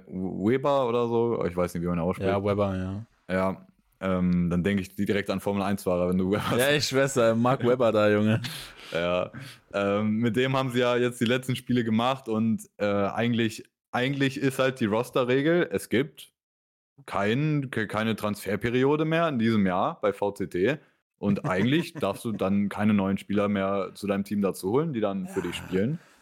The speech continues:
Speaker 2: Digga,
Speaker 1: Aber ja,
Speaker 2: was auch
Speaker 1: also
Speaker 2: eine Schwachsinnsregel ist, Alter.
Speaker 1: die, die Regel ist
Speaker 2: Ja,
Speaker 1: komplett
Speaker 2: es
Speaker 1: dumm,
Speaker 2: ist
Speaker 1: so, da müssen wir nicht drüber reden. Ähm, oder ge-, generell, diese, dass überhaupt es so beschränkt wird und dann, äh, ja, äh,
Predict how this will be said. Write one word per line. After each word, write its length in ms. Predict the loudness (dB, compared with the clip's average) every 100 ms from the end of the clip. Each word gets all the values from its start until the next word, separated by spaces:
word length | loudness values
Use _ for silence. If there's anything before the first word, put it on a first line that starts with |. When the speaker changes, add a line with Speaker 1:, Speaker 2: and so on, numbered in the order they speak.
| _ -8
Speaker 2:
Digga, 160 | -2
Speaker 1:
Aber 80 | 0
ja, 80 | 0
Speaker 2:
was 160 | -2 -4
auch 140 | -4
Speaker 1:
also 160 | -2 0
Speaker 2:
eine 80 |
Schwachsinnsregel 880 | 0 0 -4 -6 -2 -4 -2 -2 -2
ist, 200 | -2 -4
Alter. 500 | -6 -6 -2 -2 0
Speaker 1:
die, 140 | 0 0
die 140 | 2
Regel 280 | 2 0 0
ist 100 | 0
Speaker 2:
Ja, 60 | -2
Speaker 1:
komplett 240 | 0 -2
Speaker 2:
es 60 | 0
Speaker 1:
dumm, 100 | 0
Speaker 2:
ist 200 | 0 -2
Speaker 1:
so, 100 | 0
da 80 | 0
müssen 180 | 0
wir 80 | 0
nicht 160 | -2 -2
drüber 200 | -2 2
reden. 360 | 2 2 -2 -6 _ _
Ähm, 460 | -2 0 2 0 0
oder 180 | -4
ge-, 180 | -4 -6
generell, 400 | -2 0 2 0
diese, 260 | 0 -4 -4
dass 260 | -4 -6
überhaupt 540 | -10 -6 -2 -2 -4 -10
es 160 | -8
so 100 | -2
beschränkt 460 | -2 -2 -2 -4 0
wird 260 | 0 0 -4
und 300 | -8 -4 -2
dann, 240 | -2 -2
äh, 40 |
ja, 540 | -4 -8 -8 -8 -8 -10 _
äh, 220 | -10 -8